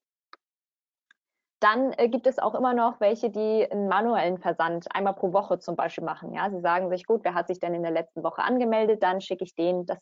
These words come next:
Mailing raus.“ Das ist natürlich vom zeitlichen Aspekt her A, mehr Aufwand für euch und B, ähm, ist dort das Problem, dass natürlich der eine Empfänger,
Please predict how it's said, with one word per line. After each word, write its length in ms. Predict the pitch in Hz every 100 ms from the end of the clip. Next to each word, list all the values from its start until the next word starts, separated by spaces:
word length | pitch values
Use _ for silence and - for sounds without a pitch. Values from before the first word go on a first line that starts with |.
| -
Mailing 360 | 165 170 165
raus.“ 400 | 165 156 - - _ _ _ _ -
Das 120 | 208
ist 100 | 233
natürlich 440 | 226 226 233 233
vom 260 | 220 196 196
zeitlichen 520 | - 214 233 233 220
Aspekt 480 | 190 202 196 202 -
her 320 | 196 185 -
A, 320 | - 190 196 -
mehr 220 | 190 165
Aufwand 400 | 196 247 196 196
für 120 | 196 160
euch 380 | 202 233 233
und 200 | 196 185 -
B, 360 | 202 208 233 233 _ _ _
ähm, 240 | 190 196 196
ist 260 | 214 202
dort 160 | 196 196
das 160 | 196 -
Problem, 460 | 180 180 190 196
dass 160 | 185 180
natürlich 360 | 180 185 185 180
der 160 | 160
eine 200 | - 254 226
Empfänger, 640 | 226 226 220 220 220